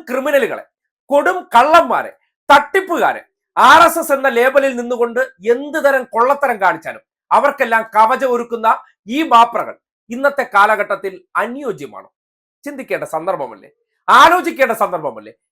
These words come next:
ഇവർ പറയുന്ന ആ നിഷ്പക്ഷത, മാധ്യമ സ്വാതന്ത്ര്യം, ഇതൊക്കെ ഇതാണോ എന്ന് തിരിച്ചു ചോദിക്കേണ്ട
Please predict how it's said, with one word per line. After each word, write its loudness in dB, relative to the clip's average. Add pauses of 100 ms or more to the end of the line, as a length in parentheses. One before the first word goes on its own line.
(140)
ഇവർ 2 (100)
പറയുന്ന 2 (300)
ആ 6 (140)
നിഷ്പക്ഷത, -6 (420)
മാധ്യമ 2 (100)
സ്വാതന്ത്ര്യം, 0 (280)
ഇതൊക്കെ -4 (260)
ഇതാണോ 4 (160)
എന്ന് -12 (140)
തിരിച്ചു -10
ചോദിക്കേണ്ട -6